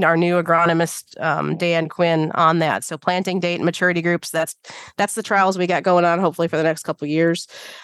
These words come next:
Um, I would say it is, it is, it's an escape factor. You know, how, when are we gonna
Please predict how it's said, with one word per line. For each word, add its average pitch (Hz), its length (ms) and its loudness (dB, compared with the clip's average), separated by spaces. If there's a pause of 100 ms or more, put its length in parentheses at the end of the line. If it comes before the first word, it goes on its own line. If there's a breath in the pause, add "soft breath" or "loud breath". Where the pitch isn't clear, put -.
Um, 170 360 2
I 202 120 0
would 208 180 -2
say 214 360 -6
it 175 340 0
is, 180 260 -6
it 180 260 -2
is, 160 160 -8 (160)
it's 190 140 -6
an 170 140 -6
escape 175 480 -8
factor. 220 520 -2 (200)
You 185 140 2
know, 180 260 2
how, 190 300 2
when 190 280 -2
are 196 120 2
we 185 120 -2
gonna 175 240 -2